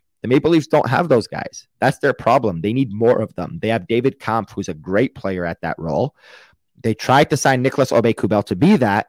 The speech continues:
and then had to waive him. So the trade makes sense for both teams because you look at the Maple Leafs and you look at Nylander and Tavares and Marner and, and, uh, Matthews and all their depth guys, and you're like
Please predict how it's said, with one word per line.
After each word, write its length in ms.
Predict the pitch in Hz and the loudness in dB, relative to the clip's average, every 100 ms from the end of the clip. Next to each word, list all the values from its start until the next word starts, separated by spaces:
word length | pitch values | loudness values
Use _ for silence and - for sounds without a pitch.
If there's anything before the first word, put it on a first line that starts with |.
| - | -4
and 120 | 107 | -4
then 80 | 104 | -2
had 220 | 113 110 | -4 -4
to 120 | 104 | -6
waive 320 | 87 104 131 | -4 -2 -2
him. 200 | 85 76 - _ _ _ | -4 -16 -20 _ _ _
So 180 | - 139 | -6 -2
the 80 | 139 | -2
trade 300 | - 156 165 | 0 2 2
makes 240 | 156 143 - | 0 -4 -2
sense 200 | 139 139 | -4 -2
for 100 | 117 | -2
both 240 | 117 113 | -2 -2
teams 240 | - 135 82 | -6 -10 -8
because 260 | - 110 | -6 -2
you 120 | 113 | 0
look 180 | 123 202 | 2 2
at 100 | - | 2
the 60 | 147 | 0
Maple 360 | 120 160 - | 2 0 0
Leafs 220 | 92 90 - | -2 -2 -4
and 100 | 104 | -2
you 80 | 104 | 0
look 180 | 131 | 0
at 80 | 120 | -2
Nylander 580 | 98 131 143 127 110 104 | -4 0 0 0 0 -4
and 80 | 92 | -4
Tavares 520 | 104 95 131 135 107 | -4 2 4 4 0
and 160 | 101 95 | -4 -6
Marner 560 | 95 120 139 120 110 | -2 0 0 -2 -2
and, 260 | 98 92 90 | -4 -6 -8
and, 380 | 92 92 90 87 | -8 -8 -8 -6
uh, 560 | 87 82 78 76 78 76 | -6 -4 -6 -8 -10 -6
Matthews 680 | 95 131 143 110 107 98 90 | -2 0 0 0 0 0 -2
and 180 | 90 - _ _ _ - | -8 -12 _ _ _ 0
all 120 | 127 | 2
their 160 | 143 139 | 4 4
depth 340 | 117 135 - | 4 2 0
guys, 340 | - 117 104 101 | -2 0 0 -2
and 120 | 110 | -2
you're 120 | 110 | -2
like 340 | 110 107 104 | 0 0 -2